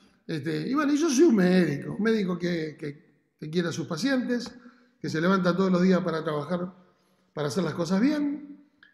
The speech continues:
que cuando las cosas me salen mal me recaliento, este, y, y que quiero hacerlas mejor, y, y con, ahora con una, con un, con una fuerte preocupación por los que vienen,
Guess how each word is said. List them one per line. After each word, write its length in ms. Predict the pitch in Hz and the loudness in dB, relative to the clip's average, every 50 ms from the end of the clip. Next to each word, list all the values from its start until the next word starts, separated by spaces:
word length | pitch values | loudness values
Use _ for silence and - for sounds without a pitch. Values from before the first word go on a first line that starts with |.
| _ _ | _ _
que 120 | - 143 | -8 -4
cuando 240 | 143 165 170 170 185 | 0 0 2 4 4
las 120 | 185 190 | 4 4
cosas 200 | 190 226 208 214 | 4 2 2 2
me 60 | 202 190 | 0 0
salen 240 | 170 202 202 196 | 2 2 2 2
mal 180 | 202 208 220 214 | 2 2 0 2
me 120 | 196 185 | 2 2
recaliento, 760 | 165 165 175 175 175 202 226 254 254 233 220 202 - 226 - - - - _ _ _ _ _ _ _ _ _ _ _ _ _ | 2 2 0 0 2 2 2 4 2 2 0 0 -4 -6 -8 -10 -16 -20 _ _ _ _ _ _ _ _ _ _ _ _ _
este, 720 | - 160 151 139 123 156 147 139 139 131 131 135 - - - | -6 -6 -4 -4 -2 -2 -2 -2 -2 -2 -6 -8 -10 -8 -6
y, 380 | 185 165 160 160 180 - 185 | -4 -4 -2 -4 -4 -4 -6
y 80 | 170 156 | -6 -2
que 260 | 160 170 165 160 156 | -2 -2 -2 -2 0
quiero 160 | 151 185 180 | 0 0 0
hacerlas 260 | 165 151 185 175 165 | 0 0 -2 -2 0
mejor, 520 | 165 185 185 208 247 240 214 208 - - - - - - - _ _ _ _ _ _ _ _ - | 0 0 0 2 0 0 0 -4 -6 -10 -16 -18 -20 -20 -20 _ _ _ _ _ _ _ _ -8
y, 520 | 170 165 170 160 156 151 160 - - 196 | -4 -2 -2 -2 -2 -4 -6 -4 -2 -2
y 220 | 180 180 190 - | -2 -2 -2 -4
con, 220 | - - 190 208 247 | 0 2 2 4 4
ahora 240 | 269 285 302 285 220 | 2 2 0 0 2
con 160 | 220 220 226 | 2 4 4
una, 500 | 233 226 220 214 208 202 214 - - - | 4 4 4 2 2 0 -2 -4 -10 -6
con 140 | - 190 190 | -4 -2 0
un, 300 | 226 233 226 220 202 196 | 0 0 0 0 0 0
con 180 | 180 185 185 214 | 0 0 0 0
una 320 | 214 208 208 196 185 180 175 | 2 2 2 2 2 2 2
fuerte 280 | - 226 233 214 208 | 2 0 0 2 2
preocupación 580 | 202 190 196 185 180 170 180 170 - 220 214 208 | 2 2 2 0 -2 -2 -2 -2 -2 -2 -2 -2
por 160 | 190 190 175 | -4 -6 -6
los 120 | 170 160 - | -6 -8 -6
que 100 | - 185 | -2 0
vienen, 560 | 214 254 247 202 180 180 190 214 - - | 2 2 2 2 2 2 0 0 -4 -10